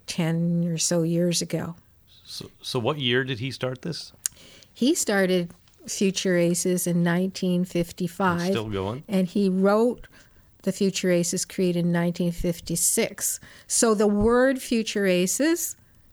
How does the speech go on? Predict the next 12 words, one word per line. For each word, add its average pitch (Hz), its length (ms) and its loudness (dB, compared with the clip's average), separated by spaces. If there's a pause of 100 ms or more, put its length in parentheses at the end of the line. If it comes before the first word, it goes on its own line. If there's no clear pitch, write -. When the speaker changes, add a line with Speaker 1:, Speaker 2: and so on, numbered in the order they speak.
Speaker 1:
became 202 640 0
a 185 100 0
living 202 640 2
word 185 400 4
that - 180 -8
continued 196 1080 2
to 185 300 0
permeate 196 840 0
different 202 520 -4
parts 190 520 -2 (400)
of 185 140 0
society 196 1000 0